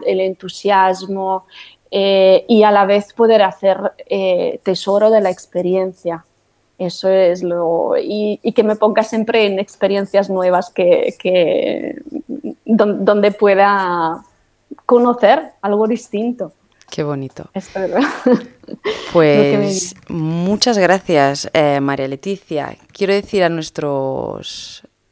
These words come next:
Speaker 2: eh, amigos que tenemos que dejarlo aquí, eh, pero si queréis conocer más, eh, ya habéis visto que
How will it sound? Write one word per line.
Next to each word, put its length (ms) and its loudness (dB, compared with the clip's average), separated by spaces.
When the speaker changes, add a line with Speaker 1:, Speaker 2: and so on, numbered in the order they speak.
Speaker 2:
eh, 320 -12
amigos 540 -6
que 680 -4
tenemos 300 -8
que 320 -4
dejarlo 400 -2
aquí, 420 -6
eh, 500 -4
pero 280 2
si 340 -6
queréis 320 0
conocer 580 -8
más, 540 -2
eh, 340 -4
ya 60 0
habéis 200 0
visto 300 -8
que 760 -6